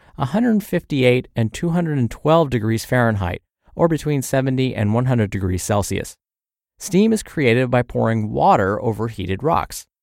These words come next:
So the humidity in the room is somewhere between twenty and forty percent. If using standard Finnish guidelines, you would spend between five and twenty minutes in this environment.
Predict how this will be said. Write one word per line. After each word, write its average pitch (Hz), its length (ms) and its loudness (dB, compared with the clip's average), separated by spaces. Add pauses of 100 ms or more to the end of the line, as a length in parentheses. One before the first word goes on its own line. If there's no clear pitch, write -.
(380)
So 143 200 4
the 131 120 0
humidity 139 720 2
in 107 120 4
the 104 100 0
room 101 280 0
is 117 120 -2
somewhere 214 260 2
between 151 380 -2
twenty 151 400 2
and 120 100 2
forty 110 320 2
percent. - 380 -4 (720)
If 233 260 2
using 180 320 2
standard 156 580 -2
Finnish 127 460 -2
guidelines, 92 680 -2 (280)
you 143 100 0
would 175 100 0
spend 185 420 0
between 151 420 -2
five 151 320 0
and 175 100 -2
twenty 165 400 0
minutes 107 340 2
in 107 120 2
this 95 160 -4
environment. 117 480 0